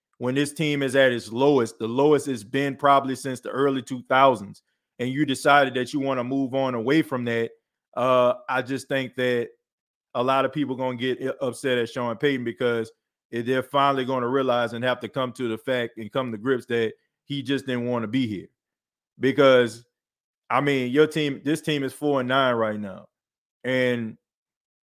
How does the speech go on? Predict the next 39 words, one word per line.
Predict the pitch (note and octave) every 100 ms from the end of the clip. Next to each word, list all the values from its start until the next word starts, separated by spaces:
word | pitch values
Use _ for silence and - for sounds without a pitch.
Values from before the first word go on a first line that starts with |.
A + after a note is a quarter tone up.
| _
the | A#2+
fact | A2+ D3+ D3 D3
that, | C3+ C3 B2 -
you | C#3+ B2
know, | A#2 A#2
the, | G#2+ A2 B2+ -
the | A#2+ A2
next | D3 D3 D3
thing | C#3 C3+
on | C3
your | C3+ C3
mind | C3 C3 A#2
is | G#2
not | C3 C3 -
possibly | C3 C3 B2 B2
coaching | C#3 C3+ B2
this | B2 B2
team | C3+ B2+
next | B2+ B2+ C3
year | C3+ B2+ - _ _
will | G#2+
tell | D3+ C3+
you | B2 B2+
everything | B2 B2 B2 A#2+
that | A2+ A#2+
you |
need | A#2 B2 -
to |
know, | A#2 C3
which | A#2+ B2 C#3
I |
already | C#3+ B2 A2+ G#2+
know | G#2 A2 G#2 - _ _
that | A2+
he | A#2+ A#2
doesn't | A#2+ A2 G#2+
wanna | G#2 G2
be | F#2 G2
here. | F2